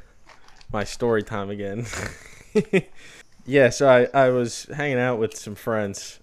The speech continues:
on, uh, the fourth of July, and none of them watch this podcast except for Kanochi.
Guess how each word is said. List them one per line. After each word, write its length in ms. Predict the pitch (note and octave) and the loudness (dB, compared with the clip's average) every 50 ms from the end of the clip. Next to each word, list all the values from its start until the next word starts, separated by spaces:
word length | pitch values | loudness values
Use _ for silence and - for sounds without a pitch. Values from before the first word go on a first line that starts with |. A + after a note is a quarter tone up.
| _ - | _ -12
on, 280 | G#2+ G#2 G#2 G2+ G2 G2+ | -10 -8 -8 -6 -6 -8
uh, 140 | G2+ F#2+ F#2+ | -8 -8 -10
the 80 | F#2+ | -12
fourth 300 | - - A2 G#2 G2+ - | -10 -8 -6 -6 -6 -6
of 80 | G#2 F#2 | -8 -10
July, 500 | G#2 G2+ G2 G2 F#2+ F#2+ F#2 F2+ F#2 - - - - - - - - - - - - - - - | -8 -6 -4 -4 -4 -4 -4 -6 -8 -12 -16 -18 -18 -20 -20 -20 -20 -20 -18 -18 -18 -16 -10 -4
and 360 | B2 A#2+ A#2 A2 A2+ A2 - | -2 -2 -2 -2 -4 -4 -4
none 240 | C3 C3 C3+ B2 A#2 | -2 0 2 2 2
of 60 | A2+ | 2
them 160 | A2 G#2 G2+ | 0 0 -2
watch 180 | G2+ G2 F#2+ - | -2 -4 -6 -8
this 140 | F#2+ - | -12 -14
podcast 480 | - - F#2 F2+ F2 - F2+ F#2 - - | -12 -12 -12 -12 -12 -14 -14 -14 -16 -18
except 260 | - - - - - | -16 -12 -12 -12 -12
for 140 | - E2 - | -14 -16 -16
Kanochi. 500 | - - F#2 E2 D2+ - - F2 F2+ | -16 -16 -16 -16 -14 -14 -14 -14 -14